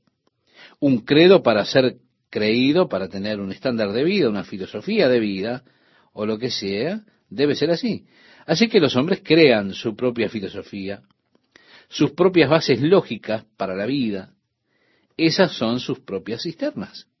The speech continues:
Pero el asunto es que todas esas cisternas no pueden retener el agua.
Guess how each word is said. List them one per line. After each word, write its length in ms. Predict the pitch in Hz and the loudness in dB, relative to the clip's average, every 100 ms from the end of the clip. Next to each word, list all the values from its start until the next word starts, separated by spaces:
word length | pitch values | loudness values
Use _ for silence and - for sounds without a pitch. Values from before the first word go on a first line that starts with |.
| _ _ _ _ _ _ _ _ _ _ _ _ _ _ _ | _ _ _ _ _ _ _ _ _ _ _ _ _ _ _
Pero 480 | 202 208 143 98 - - | 6 8 8 4 -2 -8
el 140 | 131 | -2
asunto 340 | 131 - 190 196 | -2 0 0 0
es 100 | - | 0
que 160 | 123 | -2
todas 340 | 113 202 165 123 | 4 6 6 4
esas 260 | 123 131 | -4 -4
cisternas 640 | 160 - 95 87 87 - _ _ _ _ _ | -6 -8 -8 -8 -14 -20 _ _ _ _ _
no 360 | 139 170 190 - | 0 2 2 0
pueden 580 | 120 135 139 160 151 - | 2 4 4 2 0 -14
retener 920 | - 110 120 123 117 117 131 139 135 - _ _ _ | -12 -4 2 2 2 0 2 2 0 -12 _ _ _
el 220 | - 123 117 | -6 -2 0
agua. 420 | 101 90 90 | 0 -4 -10